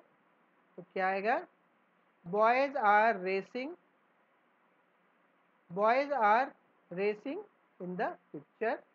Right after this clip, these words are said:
one। ठीक है, what are the girls doing in the picture six? अब picture six देखते हैं, Picture six में girls क्या कर रही हैं? Swimming कर रही हैं। तो they are swimming।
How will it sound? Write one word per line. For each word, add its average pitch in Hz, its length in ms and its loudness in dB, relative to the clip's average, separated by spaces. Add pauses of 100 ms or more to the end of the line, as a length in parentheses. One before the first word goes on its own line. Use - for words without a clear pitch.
(120)
one। 196 220 2 (640)
ठीक 240 180 -10
है, 381 140 -6 (1200)
what 262 200 0
are 277 200 4
the 285 160 2
girls 254 320 0
doing 254 280 -6
in 240 100 -6
the 247 160 -6
picture 214 280 -2 (120)
six? - 260 -8 (260)
अब - 120 -14
picture 196 260 -8
six 196 300 -10
देखते 202 340 -6
हैं, 240 120 -8 (1800)
Picture 233 280 -4
six 233 240 -6
में 226 140 -6
girls 220 220 -2
क्या 233 140 -2
कर 226 160 -2
रही 247 80 -6
हैं? 226 100 -8
Swimming 208 340 -6
कर 233 140 0
रही 233 160 -2
हैं। 285 140 -6 (2250)
तो 254 160 -2 (200)
they 214 140 4 (100)
are 233 180 4 (380)
swimming। 240 480 -2